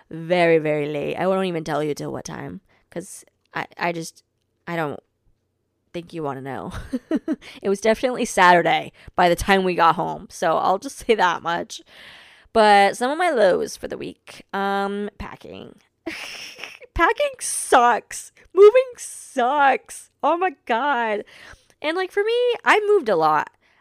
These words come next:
I've had to pack up all my stuff a lot,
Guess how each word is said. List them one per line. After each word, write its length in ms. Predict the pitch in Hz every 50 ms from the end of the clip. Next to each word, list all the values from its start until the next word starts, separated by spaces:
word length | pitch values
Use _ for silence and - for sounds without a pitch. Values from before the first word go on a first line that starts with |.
| _ - -
I've 160 | 233 320 349
had 80 | 359
to 80 | 330 269
pack 280 | - - 202 190 - 185
up 120 | 175 _ -
all 160 | 175 190 202
my 140 | 202 190 180
stuff 380 | 185 - - 160 156 156 - _ _ _ _ _ _ -
a 140 | 170 175 160
lot, 520 | 156 147 139 139 139 123 123 - _